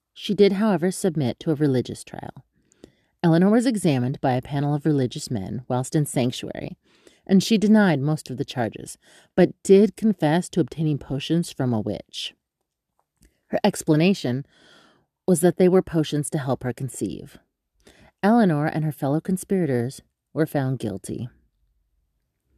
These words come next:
Eleanor had to do public penance in London, divorce her husband,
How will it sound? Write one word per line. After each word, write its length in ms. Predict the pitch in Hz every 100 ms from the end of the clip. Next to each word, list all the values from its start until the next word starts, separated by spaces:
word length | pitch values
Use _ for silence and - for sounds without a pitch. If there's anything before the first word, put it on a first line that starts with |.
| _ - _ _ _ _ -
Eleanor 340 | 208 240 240
had 140 | 214
to 60 | 185
do 120 | 165
public 440 | - - 156 165 -
penance 420 | 147 143 135 -
in 200 | 135 113
London, 600 | 104 101 - 50 - 123 _ _ _ _ _ _ _
divorce 400 | 151 143 147 -
her 120 | 214
husband, 540 | 165 151 120 120 110